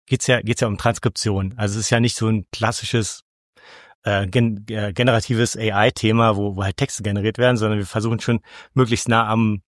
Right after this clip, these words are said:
originalen Ton zu, zu bleiben und, äh, die Texte zu generieren. Wobei wir dann natürlich mit den Transkripten, ähm,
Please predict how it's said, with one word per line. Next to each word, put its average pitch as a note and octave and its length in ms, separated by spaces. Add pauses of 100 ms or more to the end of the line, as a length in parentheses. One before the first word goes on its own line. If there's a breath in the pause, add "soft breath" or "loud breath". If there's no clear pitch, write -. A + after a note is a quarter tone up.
(140)
originalen A2 680
Ton A#2+ 260
zu, - 240
zu - 160
bleiben G#2+ 360
und, G#2 240
äh, G2 160
die G2 100
Texte - 300
zu - 100
generieren. G2 400 (440 loud breath)
Wobei A#2 280
wir A#2+ 100
dann G#2 200
natürlich C#3 340
mit B2+ 180
den B2+ 140
Transkripten, C#3 760
ähm, A2+ 460